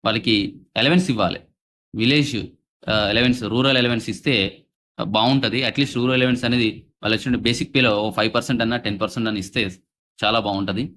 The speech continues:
ఇది ఉద్యోగుల యొక్క అందరి యొక్క అభిప్రాయం కాబట్టి ఇది గమనించాలని చెప్పేసి కోరుకుంటా ఉన్నాను. ఇప్పుడు ఇది ఈరోజు వార్త.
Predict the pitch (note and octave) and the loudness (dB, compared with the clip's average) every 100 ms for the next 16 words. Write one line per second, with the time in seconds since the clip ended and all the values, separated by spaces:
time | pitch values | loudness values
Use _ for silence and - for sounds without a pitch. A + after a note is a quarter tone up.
0 | _ _ _ _ _ - _ _ A2+ A#2+ | _ _ _ _ _ -20 _ _ 0 0
1 | A2+ A2+ C#3+ C#3 B2+ A2+ G#2 B2 D3 B2 | 0 0 2 2 0 -4 -2 0 2 0
2 | A2 A2 - G#2+ C3 - _ _ A2 G#2+ | -2 -4 -2 -2 -2 -6 _ _ -2 -2
3 | A#2 G#2 G2 G2+ G#2 A#2+ A2+ G#2+ G#2+ G#2 | 0 0 0 -2 0 0 0 -2 -2 -6
4 | G#2+ G#2 G2 G2+ F#2+ G2 C3 F#3+ A#2 - | -8 -8 -6 -6 -4 -2 -2 -2 -4 -2
5 | G2 G2+ B2 A#2 A2 A2+ G#2+ G#2+ - | 0 2 4 2 0 -2 0 -2 -2